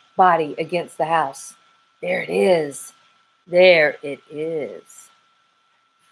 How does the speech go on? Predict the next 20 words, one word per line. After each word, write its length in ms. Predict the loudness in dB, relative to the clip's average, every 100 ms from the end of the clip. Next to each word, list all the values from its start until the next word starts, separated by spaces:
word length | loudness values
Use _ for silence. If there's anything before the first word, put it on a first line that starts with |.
| _
Dirt 260 | 2 2 0
stepped 600 | -6 0 0 0 -12 -20
in 120 | -20
front 240 | -12 -8 -8
of 100 | -8
the 80 |
squirrel 560 | -10 -8 -6 -4 -4 -6 -10 -10 _ _ _ _ _ _ _ _ -14
and 140 | -14
placed 440 | -2 2 2 0 -6
her 120 | -6
wing 460 | -6 -6 -8 -10
to 160 | -14 -10
her 140 | -8
lips. 520 | -6 -6 -8 -12 -20 -20 _ _ _ _ _ _ _ _ _ _ _ _
Then 140 | -8 -6
she 160 | -8
peeked 320 | -8 -10 -8
around 380 | -8 -6 -4 -6
the 80 | -10
side. 520 | -12 -8 -8 -8 -12